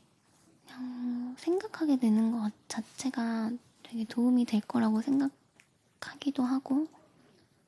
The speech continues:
그렇습니다.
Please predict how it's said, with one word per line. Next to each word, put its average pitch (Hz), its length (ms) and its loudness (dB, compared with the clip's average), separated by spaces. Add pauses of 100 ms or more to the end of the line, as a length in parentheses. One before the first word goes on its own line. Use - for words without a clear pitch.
(2000)
그렇습니다. 202 600 -2